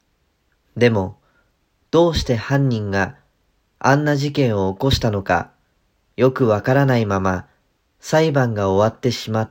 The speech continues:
た」、などと言いました。犯人は、「喋ることができない障害者は、生きている価値がない」と言って、障害のある人を殺しました。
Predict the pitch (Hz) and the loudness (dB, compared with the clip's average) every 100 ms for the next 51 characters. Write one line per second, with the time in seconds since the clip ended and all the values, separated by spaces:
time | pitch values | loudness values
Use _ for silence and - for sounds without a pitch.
0 | _ 113 107 _ _ _ _ _ _ _ | _ -4 -4 _ _ _ _ _ _ _
1 | - 123 123 104 98 95 95 95 - 90 | -2 2 2 0 -2 -2 -4 -6 -10 -16
2 | _ _ _ _ _ _ _ _ _ _ | _ _ _ _ _ _ _ _ _ _
3 | _ _ _ _ _ _ _ _ _ _ | _ _ _ _ _ _ _ _ _ _
4 | _ _ - 147 151 123 107 101 95 - | _ _ -2 0 0 -2 -2 -2 -2 -6
5 | _ _ _ _ _ _ _ _ _ _ | _ _ _ _ _ _ _ _ _ _
6 | _ _ - - 139 165 175 143 135 117 | _ _ -6 0 4 4 4 0 0 0
7 | 101 107 - 143 117 95 - 113 120 131 | -2 -4 -2 0 0 -4 -2 0 2 0
8 | 117 101 92 90 - _ _ _ _ _ | 0 -2 -2 -4 -10 _ _ _ _ _
9 | _ _ _ - 135 - 127 107 95 87 | _ _ _ -4 -4 -2 -2 -2 -2 -4
10 | 123 127 120 95 92 110 123 113 98 92 | -6 -4 -4 -4 -2 0 -2 -2 -4 -6
11 | - 101 90 - _ _ _ _ _ _ | -4 -2 -2 -8 _ _ _ _ _ _
12 | _ _ - 131 135 139 135 135 127 139 | _ _ -2 2 4 2 2 0 2 2
13 | 135 - 98 87 - 101 104 107 101 - | 0 0 -2 -2 -2 0 0 -2 -4 -6
14 | 107 | -14